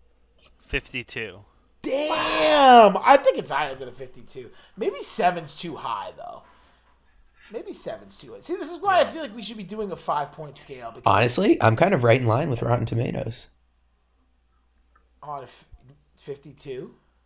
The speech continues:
Speaker 2: That'd be
Speaker 3: Yeah.
Speaker 2: a five. You're a six and a half.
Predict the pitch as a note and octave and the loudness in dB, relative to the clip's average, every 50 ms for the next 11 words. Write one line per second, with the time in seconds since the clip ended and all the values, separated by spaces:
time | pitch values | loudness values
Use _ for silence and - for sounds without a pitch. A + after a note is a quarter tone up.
0 | _ _ _ _ _ _ _ _ _ _ _ _ _ _ _ _ - - _ _ | _ _ _ _ _ _ _ _ _ _ _ _ _ _ _ _ -20 -20 _ _
1 | - D3+ D3+ F3+ F3 D#3 C#3+ - - - G#3 A3+ G3 - - - - - - _ | -12 -10 -8 -6 -4 -4 -4 -4 -4 -6 -6 -6 -6 -8 -14 -18 -20 -20 -20 _
2 | _ _ _ _ _ _ _ _ _ _ - - D3+ D#3+ D3+ - - - D3+ - | _ _ _ _ _ _ _ _ _ _ -20 -18 -16 -16 -16 -16 -16 -18 -18 -18
3 | - D#3+ D3 E3 G3 F3 - _ _ | -18 -16 -16 -16 -16 -18 -20 _ _